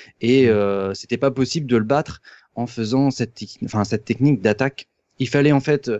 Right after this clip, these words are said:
Speaker 1: attaquer sur la gauche et tout de suite lancer une attaque, euh, <laughs> lancer une attaque sur, euh, sur la droite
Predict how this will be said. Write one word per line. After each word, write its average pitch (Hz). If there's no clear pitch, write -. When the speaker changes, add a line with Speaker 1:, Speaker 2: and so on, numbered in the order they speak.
Speaker 1:
attaquer 123
sur 123
la 110
gauche 156
et 151
tout 175
de -
suite 214
lancer 151
une 156
attaque, 151
euh, 104
<laughs> 98
lancer 131
une 123
attaque 120
sur, 113
euh, 101
sur 131
la 110
droite 147